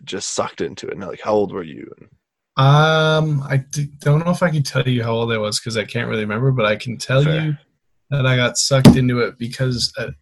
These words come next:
Speaker 2: when I was younger, it was something that I couldn't watch. My parents wouldn't let me.
Speaker 1: Mm.
Speaker 2: So, you know, when you're a young kid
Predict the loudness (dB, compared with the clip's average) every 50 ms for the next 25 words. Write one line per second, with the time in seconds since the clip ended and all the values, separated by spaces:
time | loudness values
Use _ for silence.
0 | _ _ 0 0 0 2 0 0 0 0 0 0 2 2 4 4 4 2 0 -2
1 | -4 -8 -12 _ _ _ _ _ _ _ _ _ _ _ _ _ _ _ -2 0
2 | 2 2 2 2 2 2 2 0 0 2 2 2 2 2 0 0 -2 -2 -4 -8
3 | _ -8 -8 -8 -8 -8 -6 -4 -4 -2 -2 -4 -4 -6 -6 -6 -6 -6 -6 -8
4 | -10 -10 -10 -10 -8 -10 -10 -10 -10 -8 -8 -6 -4 -4 -6 -6 -6 -6 -8 -6
5 | -6 -6 -6 -4 -4 -2 -2 -2 -4 -6 _ _ _ _ _ _ _ _ _ _
6 | _ _ _ _ _ -18 -14 -10 -8 -8 -6 -6 -8 -10 -12 -14 -18 -20 -20 -20
7 | -8 -4 0 0 2 2 2 0 0 -2 -6 -10 -16 _ _ _ _ -6 -4 -2
8 | -2 -2 -2 -2 -4 -6 -8 -10 _ _ _ -20 -20 _ _ _ _ _ _ _
9 | -2 2 4 6 6 6 6 4 2 0 0 0 0 0 0 -2 -2 2 4 4
10 | 4 4 4 0 -2